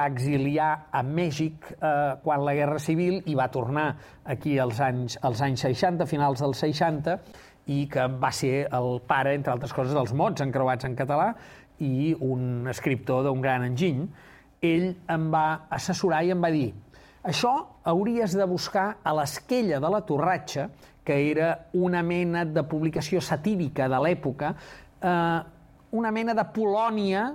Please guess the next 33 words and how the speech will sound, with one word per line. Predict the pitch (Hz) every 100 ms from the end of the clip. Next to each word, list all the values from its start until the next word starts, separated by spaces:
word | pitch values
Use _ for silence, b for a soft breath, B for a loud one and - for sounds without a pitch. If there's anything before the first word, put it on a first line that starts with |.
| 202
d'això | 143 147 185 190
de | 190
la | 180
tele | 208 196 185 185
que | 190
satiritza | - 175 190 190 196
els | 185
polítics, | - 226 208 254 220
però | 226 214
de | 202
quan | 202
no | 220
hi | 220
havia | 139 127
tele, | 127 110 104 95
eh, | 113 147 190
diguem, | 143 185 226 B B -
i | 180
per | 175 156
tant | 165 165 190 190
amb | 160 165 180
ninotets | 170 156 151 151 190 185 185 160
i | 160
tot | 170 160
plegat. | 160 170 185 B B
Diu, | - 220
perquè | 247 233 254
allà | 262 269 -
li | - 208
van | 226 233
dedicar | 214 208 190 214 208 208 -
una | 220 208
quarteta | 196 170 - - 233 175 131